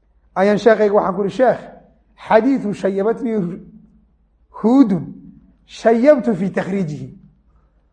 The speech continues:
Xadiisu shayyabatni hudun. Sheekha u ciru naga soo saaray baan ku ihi. Waxaan xasuustaa, waan iskaga tagnay. Sheekhu wuxuu igu ihi, "Iska daa iminka." Risaalada markaan dhammeeyey magisterka, ee aan intii kala khatimay,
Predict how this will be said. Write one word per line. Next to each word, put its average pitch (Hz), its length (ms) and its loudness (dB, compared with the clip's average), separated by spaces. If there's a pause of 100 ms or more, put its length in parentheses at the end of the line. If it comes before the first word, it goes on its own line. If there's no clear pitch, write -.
(1300)
Xadiisu 302 400 4
shayyabatni 285 540 4
hudun. 262 400 0 (500)
Sheekha 285 340 4
u 294 40 2
ciru 294 240 0
naga 269 200 2
soo 254 100 0
saaray 214 240 4
baan 208 120 0
ku 185 120 -6
ihi. - 80 -16 (600)
Waxaan 208 240 0
xasuustaa, 180 340 -4
waan 233 120 2
iskaga 208 300 0
tagnay. 247 320 -2 (560)
Sheekhu 214 200 -2
wuxuu 220 140 -2
igu 226 140 -4
ihi, 202 80 -4
"Iska 240 180 -2
daa 214 140 0
iminka." 202 300 -4 (520)
Risaalada 220 480 0
markaan 202 460 -4
dhammeeyey 190 600 -2
magisterka, 175 500 -2 (840)
ee 233 80 0
aan 247 260 0
intii 339 320 0
kala 254 200 4
khatimay, 208 500 0